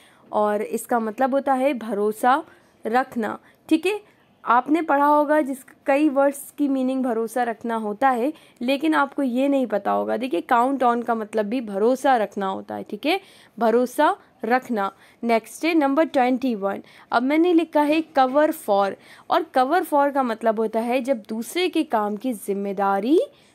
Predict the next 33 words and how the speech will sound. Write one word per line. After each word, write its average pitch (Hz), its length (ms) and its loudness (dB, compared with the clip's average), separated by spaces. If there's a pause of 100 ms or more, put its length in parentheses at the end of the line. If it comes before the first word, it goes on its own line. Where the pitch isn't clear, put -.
(140)
लेना, 214 480 0 (260)
यानी 233 140 0
कि 254 80 0
आप 247 200 2
किसी 269 280 -4
दूसरे 220 360 -6
के 294 100 -4
काम 240 240 -2
की 233 100 -8
जिम्मेदारी 202 560 -4
ले 208 200 0
रहे 277 200 4
हैं 339 200 0
तो 311 80 -4
आप 202 240 -2
कहेंगे 220 440 -6 (140)
cover 285 320 2 (240)
off, 190 220 0 (500)
ठीक 254 200 -4
है, 349 120 -2 (320)
cover 262 340 4 (280)
off। 214 320 0 (380)
नेक्स्ट 233 500 -4
है 381 100 2
नंबर 311 340 4
ट्वेंटी 220 360 -2
टू। 208 280 -8 (340)
अब 233 120 0
मैंने 339 280 0
लिखा 339 280 2
है 330 200 0 (160)
cut 311 280 0 (140)
in, 226 200 -2